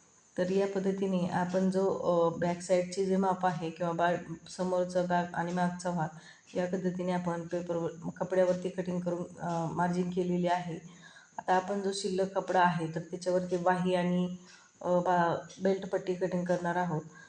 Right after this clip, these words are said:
तर सर्वात आधी आपण काय करणार आहोत, जी शिलाई मार्जिन ठेवलेली आहे, म्हणजे सॉरी, अ, जे मार्जिन केलेले आहे आपण बॅक साईडच्या भागाची पॅटर्नची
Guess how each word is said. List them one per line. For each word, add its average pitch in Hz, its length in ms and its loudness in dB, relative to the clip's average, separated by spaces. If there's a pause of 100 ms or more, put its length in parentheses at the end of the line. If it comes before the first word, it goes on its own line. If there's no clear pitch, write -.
(240)
तर 180 60 -4
सर्वात 196 380 2
आधी 190 160 4
आपण 190 240 2
काय 196 180 0
करणार 185 300 -2
आहोत, 185 240 0
जी 175 180 -2
शिलाई 180 300 2
मार्जिन 175 360 0
ठेवलेली 175 400 -4
आहे, 175 260 -2
म्हणजे - 540 -8
सॉरी, 190 340 2
अ, 170 220 0
जे 175 220 2
मार्जिन 190 400 6
केलेले 190 380 4
आहे 180 180 4
आपण 175 340 0
बॅक 170 200 0
साईडच्या 180 380 0
भागाची 170 400 -2
पॅटर्नची 170 540 -6